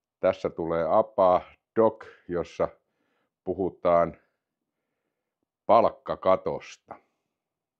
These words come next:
Kanavan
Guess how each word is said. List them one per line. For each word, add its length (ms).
Kanavan 500